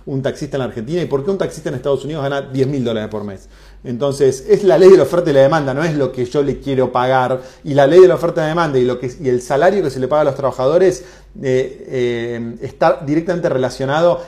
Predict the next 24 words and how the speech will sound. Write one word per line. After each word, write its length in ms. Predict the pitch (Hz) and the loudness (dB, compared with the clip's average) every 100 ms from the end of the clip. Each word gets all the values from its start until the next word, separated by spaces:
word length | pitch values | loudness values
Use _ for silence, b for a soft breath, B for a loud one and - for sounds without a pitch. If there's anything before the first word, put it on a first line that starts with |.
| - | -6
al 240 | 135 131 | -2 0
capital 760 | 143 135 131 - 165 170 202 - | 0 -2 -6 0 2 2 0 -2
que 160 | 143 | 2
hay 240 | 135 143 - | 4 4 2
en 100 | 131 | -6
esa 180 | 123 135 | -6 -6
economía, 540 | 123 120 127 117 107 | -4 -4 -4 -4 -6
cuán 300 | 135 165 185 | -4 -4 -2
desarrollada 960 | 165 131 135 123 117 156 156 170 - - | -4 -4 -4 -4 -2 0 0 0 -6 -8
y 100 | 143 | -6
a 100 | 127 | -4
cuánto 320 | 160 170 127 | -4 -4 -2
capital 580 | 139 - 117 139 143 151 | -2 -4 -2 0 0 -2
hay 200 | 131 127 | -2 -2
en 80 | 127 | -4
esa 120 | 117 | -6
economía. 320 | 120 113 113 | -8 -6 -6
Cuanto 280 | 113 117 139 | -8 -6 -4
más 180 | 180 185 | -4 -4
capital 380 | 185 147 135 156 | -4 -4 -4 -4
hay 60 | |
en 40 | 151 | -6
esa 120 | 135 | -6
economía, 440 | 127 123 175 208 | -6 -4 -4 -6